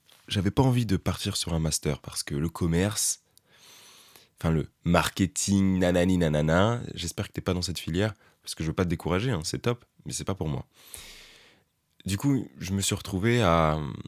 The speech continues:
à être au chômage et à être à fond sur mes projets, à fond sur ma vie perso, et à commencer à chercher un peu la suite. Je me suis donc mis à rechercher un taf, ça m'a pris un certain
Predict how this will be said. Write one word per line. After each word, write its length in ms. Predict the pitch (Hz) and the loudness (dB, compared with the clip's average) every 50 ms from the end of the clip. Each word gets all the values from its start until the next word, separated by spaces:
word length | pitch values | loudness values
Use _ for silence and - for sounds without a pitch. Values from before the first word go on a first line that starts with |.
| - _ - | -18 _ -2
à 140 | - 82 87 | 0 0 0
être 180 | 92 - - | 0 0 -4
au 40 | 101 | -4
chômage 680 | - - - 87 85 87 95 127 151 156 120 98 - - _ _ _ - | -4 -2 -2 0 0 2 2 2 2 2 0 -4 -8 -12 _ _ _ -4
et 280 | - 78 92 107 117 - - _ _ | 0 2 4 4 2 0 -2 _ _
à 160 | - 85 87 | 0 2 2
être 200 | 92 92 - - - | 2 0 -2 -6 -8
à 100 | - 82 | -6 -6
fond 280 | - - - 143 160 160 | -6 -4 -4 -2 -2 -2
sur 160 | - - 135 | -2 -2 -2
mes 100 | 123 113 | -2 -4
projets, 800 | - - - 101 95 85 92 101 110 117 120 127 135 - - - | -4 -4 -4 -4 -2 0 0 2 2 2 2 2 0 -2 -4 -4
à 100 | - 78 | -4 -6
fond 340 | - - - - 123 131 135 | -6 -6 -8 -8 -6 -4 -4
sur 260 | - - - 110 107 | -2 -2 -2 -2 -2
ma 120 | 101 92 87 | -2 -2 -4
vie 120 | 95 98 | -4 -4
perso, 580 | - 98 87 - - - - 101 107 113 117 - - - - - - - - - - _ _ _ _ _ _ | -4 -4 -4 -4 -4 -4 -4 -2 -4 -4 -6 -8 -12 -20 -20 -20 -20 -20 -20 -20 -20 _ _ _ _ _ _
et 160 | - 82 101 | 0 2 2
à 200 | 104 95 87 82 | 4 4 4 2
commencer 500 | 80 - - 98 95 95 85 - - 113 | 0 -2 -2 -2 -2 -2 -2 -2 -2 -2
à 80 | 117 104 | -2 -2
chercher 480 | 82 - - 69 - - - - 90 104 | -2 -4 -6 -6 -6 -6 -4 -2 -2 -2
un 140 | 104 78 | -2 -4
peu 340 | - - - 85 92 107 - - | -6 -4 -2 0 0 0 0 -4
la 160 | - 67 69 - | -6 -8 -6 -4
suite. 580 | - - - - - - - _ - - - _ _ _ _ _ _ - - - - - - - - - - _ _ _ _ _ _ _ _ _ | -4 -6 -6 -8 -10 -14 -14 _ -16 -16 -16 _ _ _ _ _ _ -18 -16 -16 -16 -14 -18 -20 -20 -20 -20 _ _ _ _ _ _ _ _ _
Je 140 | _ - 90 | _ -10 -8
me 60 | 78 | -6
suis 640 | 73 - - 73 76 73 73 69 67 65 64 62 64 - - - | -4 -4 -2 -2 0 0 0 0 0 -2 -4 -4 -6 -8 -6 -4
donc 340 | - 78 78 73 - - - | -2 -2 -2 -4 -4 -4 -2
mis 140 | 82 78 76 | 0 0 0
à 60 | 69 | 0
rechercher 460 | - 71 - - 78 73 - - 71 | -2 -4 -4 -4 -4 -4 -4 -4 -4
un 100 | 64 65 | -6 -6
taf, 480 | - - - 69 71 73 87 95 92 - | -10 -6 -2 0 2 2 2 2 0 -2
ça 120 | - - | -6 -6
m'a 140 | 67 65 62 | -6 -8 -8
pris 260 | - - - - 69 | -10 -12 -12 -8 -8
un 120 | 65 65 - | -6 -4 -4
certain 340 | - - 73 - - - | -6 -6 -6 -10 -12 -12